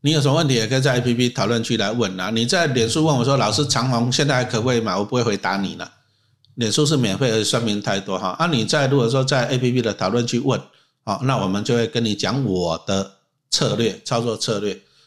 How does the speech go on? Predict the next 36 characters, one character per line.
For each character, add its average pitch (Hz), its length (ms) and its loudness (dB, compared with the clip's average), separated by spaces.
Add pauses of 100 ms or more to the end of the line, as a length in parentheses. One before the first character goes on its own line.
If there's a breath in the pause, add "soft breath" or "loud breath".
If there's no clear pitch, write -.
(120 soft breath)
好， 110 120 -10
这 - 100 -4
样 139 140 2
子 113 180 0
清 139 200 2
楚 135 120 2
了 98 140 0
吗？ 95 220 -2 (480)
啊， 123 100 0
还 156 140 2
是 196 140 2
有 131 120 2
区 165 220 2
别 117 200 0
啦， 113 120 2
因 147 60 2
为 156 60 2
毕 156 180 0
竟 156 140 2
A 143 80 2
P 139 160 0
P 147 140 2
你 113 140 0
是 143 120 0
付 135 220 0
费 113 300 0
的， - 180 -12 (480 soft breath)
那 151 160 -2
付 156 160 2
费 143 140 4
的 117 120 2
我 104 60 0
们 107 100 -2
还 110 120 0
是 123 80 0
要 127 160 2